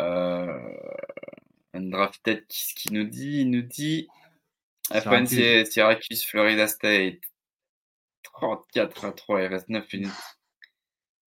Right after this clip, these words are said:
Speaker 1: Et voilà, je m'attendais pas à ce que ce soit si, euh, après, Florida State sont, sont costauds cette année, donc il y a pas de souci, mais je m'attendais quand même à, à plus, une plus belle défense de Syracuse, quoi. C'est un gros score.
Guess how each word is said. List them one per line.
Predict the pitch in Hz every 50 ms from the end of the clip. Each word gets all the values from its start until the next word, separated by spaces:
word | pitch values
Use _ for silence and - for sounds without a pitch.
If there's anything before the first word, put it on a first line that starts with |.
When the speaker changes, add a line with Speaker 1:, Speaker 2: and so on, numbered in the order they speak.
| _ -
Speaker 1:
Et | 85 87
voilà, | 87 92 110 135 151
je | - - 104
m'attendais | 98 - 101 95 98
pas | - 104 101
à |
ce | 98 -
que | -
ce | 95 -
soit | - 95 95
si, | - - - - - 98 95
euh, | 90 90 90 90 90 90 87 90 90 90 87
après, | 92 92 - - 127 123
Florida | - - 92 95 90 90 92
State | - - 107 101 98 -
sont, | - - - - _ _ _
sont | - - 92 92
costauds | - 101 101 - 123 117
cette | 113 98 90 98
année, | 98 98 101 98
donc | 92 90 - -
il | 92
y | 87
a | 87
pas | - - -
de | -
souci, | - 95 - - 131
mais | 120 98
je | 95 101
m'attendais | 110 113 - 160 190 190
quand | - 175 156
même | 143 139
à, | 131 127 127 127 127 131 - _ _ _ _ _ _ _ _ _ _ _ _ _ - - _ _ _ _ _
à | - - -
plus, | _ - 117 113 113 110 110 110
une | 110 110 107
plus | - 117
belle | 113 123 127 117
défense | 120 117 - 123 113
de | 110 107
Syracuse, | - 113 110 104 101 - - - -
quoi. | - - 90
C'est | - - 87 87 90 87 87 90 - _ -
un | 98 90
gros | 87 90 113 131
score. | - - - - - - -